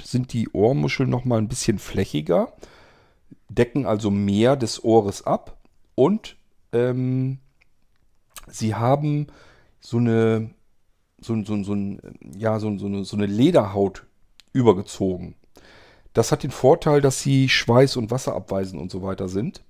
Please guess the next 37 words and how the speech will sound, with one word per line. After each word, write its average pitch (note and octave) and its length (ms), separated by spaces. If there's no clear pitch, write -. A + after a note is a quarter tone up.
Und, A2+ 340
ähm, A2+ 360
ich - 120
hätte B2+ 140
sonst C3+ 280
normalerweise C#3+ 560
gedacht, C#3 280
wenn A2+ 120
man A2+ 120
da A2+ 100
so A#2+ 100
ein, A#2 140
so A2+ 100
eine, G#2+ 120
so G2+ 140
eine G2+ 100
Lederhaut G#2+ 640
drüber G2 220
zieht, - 240
dann G2 100
kann C3+ 220
der C#3+ 100
doch - 160
eigentlich A2 220
vom G2+ 220
Klang A2+ 300
her, B2+ 300
das A#2 200
muss C#3 160
doch, - 320
ähm, A#2 360
für - 120
den A#2+ 120
Klang B2 720
nachteilig G2+ 920
sein. G2+ 380
Ähm, A#2+ 680